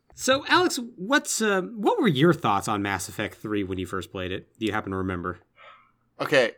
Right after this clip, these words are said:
Speaker 2: I remember my thoughts for a majority of it being,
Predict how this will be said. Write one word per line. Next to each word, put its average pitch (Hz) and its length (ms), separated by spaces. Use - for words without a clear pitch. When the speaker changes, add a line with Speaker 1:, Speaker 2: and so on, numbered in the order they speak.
Speaker 2:
I 143 80
remember 160 520
my 180 220
thoughts - 680
for 123 720
a 127 60
majority 147 760
of 135 120
it 135 180
being, 101 480